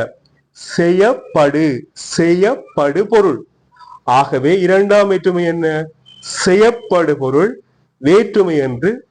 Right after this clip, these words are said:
அழைக்கப்படுகின்றது. இந்த செயப்படு பொருள் வேற்றுமை பற்றி பார்க்கலாம். இந்த இரண்டாம் வேற்றுமைக்குரிய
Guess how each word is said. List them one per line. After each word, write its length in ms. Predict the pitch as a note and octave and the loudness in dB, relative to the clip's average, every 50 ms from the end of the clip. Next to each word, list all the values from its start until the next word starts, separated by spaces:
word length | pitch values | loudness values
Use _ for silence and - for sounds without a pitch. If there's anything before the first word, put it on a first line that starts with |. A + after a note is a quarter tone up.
| _ _ - | _ _ -4
அழைக்கப்படுகின்றது. 1000 | C#3 C3+ D3 C#3+ C3 A#2 B2+ - - E3+ D3 C3 A#2+ A2+ A2 A2 G#2 A2 G#2+ G#2 A2+ B2+ | -2 0 0 0 -2 -2 -4 -4 -2 -2 -4 -2 -4 -4 -4 -4 -2 -2 -2 -2 -2 -2
இந்த 140 | B2+ B2+ C3+ C#3 | 0 0 0 -2
செயப்படு 520 | C#3 - E3+ F3+ G3 G3 G3 F3+ E3 D#3+ D3+ | -2 0 2 2 2 2 2 0 0 0 0
பொருள் 220 | C#3 C3+ C3 B2+ A#2+ | -2 -2 -4 -2 0
வேற்றுமை 340 | C3 C3 C3 C3 B2+ B2+ A#2+ | 0 0 0 -2 -4 -6 -4
பற்றி 340 | A2+ A#2 A2 - - - F#3 A3 - - _ _ _ _ _ _ _ _ - | -4 -4 -4 -4 -4 -4 -4 -4 -6 -12 _ _ _ _ _ _ _ _ -4
பார்க்கலாம். 520 | D3 D3 C#3+ C#3 - A2+ G#2+ G2+ F#2+ - - _ _ _ _ _ _ _ _ _ _ _ _ _ _ _ _ _ _ _ _ _ _ _ _ _ - - - - | -2 0 0 0 -2 -2 -4 -4 -4 -8 -12 _ _ _ _ _ _ _ _ _ _ _ _ _ _ _ _ _ _ _ _ _ _ _ _ _ -20 -20 -8 -4
இந்த 140 | - D3+ D3 | 0 2 4
இரண்டாம் 540 | D3+ D#3+ F3 G#3 A3 G#3+ A#3+ A#3+ A#3+ A#3+ A3+ | 4 4 4 4 2 2 4 4 4 4 4
வேற்றுமைக்குரிய 840 | G#3+ G3+ G3+ G3 G3+ G3 F#3+ F#3 F3+ F#3 - F#3 E3+ E3+ E3+ E3 E3 | 4 2 2 2 0 0 0 -2 -2 -2 -2 0 0 0 0 0 -2